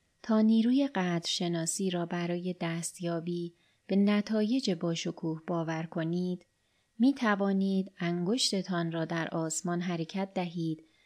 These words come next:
و فرض کنید در حال افشاندن غبار انرژی مثبت بر اتفاقاتی هستید که می‌خواهید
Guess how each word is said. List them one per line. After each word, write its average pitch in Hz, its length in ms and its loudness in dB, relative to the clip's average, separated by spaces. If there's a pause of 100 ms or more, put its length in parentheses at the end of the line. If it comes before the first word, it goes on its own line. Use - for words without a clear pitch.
(260)
و 208 80 2
فرض 240 480 0
کنید 175 500 0
در 190 200 0
حال 208 460 -2
افشاندن 180 680 -2
غبار 214 600 0
انرژی 165 520 -2
مثبت 165 600 -4 (380)
بر 202 240 4
اتفاقاتی 208 840 -2
هستید 170 580 -2
که 180 140 -4
می‌خواهید 175 760 -2